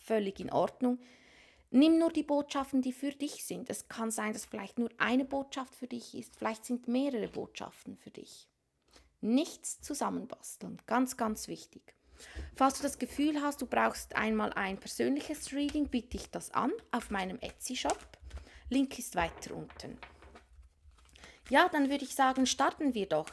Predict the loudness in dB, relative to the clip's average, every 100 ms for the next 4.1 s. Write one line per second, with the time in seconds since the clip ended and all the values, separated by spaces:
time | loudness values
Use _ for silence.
0 | -8 -8 -6 2 2 4 0 2 4 4
1 | 2 -4 -2 -2 -2 -2 0 2 0 -2
2 | -14 -8 -6 -6 -6 -10 -2 0 0 -2
3 | -2 -4 -4 -6 -6 -8 -6 -4 0 0